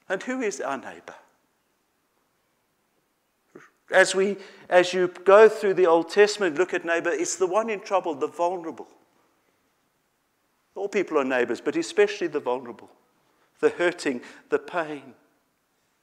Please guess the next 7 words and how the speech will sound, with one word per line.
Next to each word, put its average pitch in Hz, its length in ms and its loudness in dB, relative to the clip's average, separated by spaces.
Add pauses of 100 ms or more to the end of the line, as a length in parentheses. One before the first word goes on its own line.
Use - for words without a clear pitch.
(3250)
the 185 140 6
immigrant, 170 420 -2 (2750)
the 170 140 2
person 202 500 4
who's 156 380 -4 (1800)
been 160 180 -2
attacked, - 840 -8